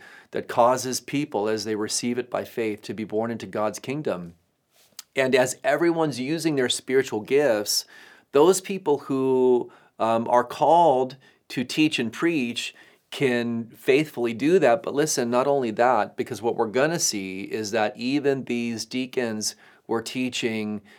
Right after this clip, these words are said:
the word of God and preaching the gospel. When people step forward to serve God, it gives them more opportunity themselves to share the word. And when that happens,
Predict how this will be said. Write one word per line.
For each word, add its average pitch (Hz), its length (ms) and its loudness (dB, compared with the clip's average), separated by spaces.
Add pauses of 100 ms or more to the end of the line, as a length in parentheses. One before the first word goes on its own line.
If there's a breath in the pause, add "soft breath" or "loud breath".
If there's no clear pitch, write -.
(140 soft breath)
the 123 100 0
word 113 220 4
of 101 120 -6
God 107 240 2
and 113 240 -8
preaching 120 640 -6
the 113 100 -8
gospel. 101 840 -2 (300 loud breath)
When 131 260 4
people 156 400 -2
step - 260 0
forward 131 640 4 (220 loud breath)
to 135 100 -6
serve 139 440 4
God, 117 500 2 (260 loud breath)
it 151 240 -2
gives 143 400 0
them 123 160 -2
more 120 320 2
opportunity 117 920 -4
themselves 117 1120 -2
to - 200 -10
share 104 640 -6 (460 soft breath)
the 113 180 -4
word. 101 640 -2
And 120 240 -4
when 113 140 -4
that 127 240 2
happens, 131 720 0